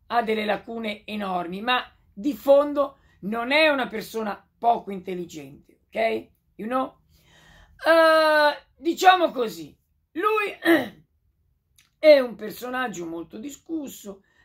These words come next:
e, eh, approfitta anche un po' di questa cosa, ma tralasciamo un attimino questo, questo discorso. Stavo dicendo, personaggio che usa questi termini, supereroi,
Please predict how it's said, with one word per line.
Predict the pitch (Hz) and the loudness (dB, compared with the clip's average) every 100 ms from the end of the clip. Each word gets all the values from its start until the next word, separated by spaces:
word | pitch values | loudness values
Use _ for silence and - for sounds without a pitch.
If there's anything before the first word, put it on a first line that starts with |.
| _ | _
e, | - 233 196 - - _ _ _ | -8 -6 -6 -8 -20 _ _ _
eh, | 175 - _ _ _ | -18 -18 _ _ _
approfitta | - 220 220 202 220 202 202 | -4 -4 -2 -6 -6 -2 -2
anche | 180 175 | 0 -6
un | |
po' | 175 | -6
di | 180 | -8
questa | 170 170 180 | -6 -8 -8
cosa, | 165 180 175 | -8 -8 -8
ma | 190 | -10
tralasciamo | - 233 233 - - 202 185 | -8 -4 -4 -4 -4 -4 -4
un | 180 | -8
attimino | 175 180 175 165 | -12 -14 -12 -14
questo, | 160 165 165 - _ _ _ _ - | -16 -16 -14 -16 _ _ _ _ -14
questo | 165 175 | -10 -8
discorso. | 165 - 156 139 _ _ | -10 -12 -16 -18 _ _
Stavo | - - 302 | -8 2 2
dicendo, | 277 220 185 151 _ _ _ _ _ _ | 2 -6 -10 -10 _ _ _ _ _ _
personaggio | 311 339 269 302 320 277 254 220 233 262 _ _ _ | -2 0 0 -2 0 0 -2 -6 -12 -14 _ _ _
che | 269 | -12
usa | 277 233 208 | -10 -8 -10
questi | 208 190 214 190 | -10 -12 -14 -10
termini, | 220 214 214 214 214 | -8 -8 -8 -10 -12
supereroi, | - - - - 160 170 190 202 208 - | -18 -18 -18 -16 -12 -6 -4 -4 -8 -14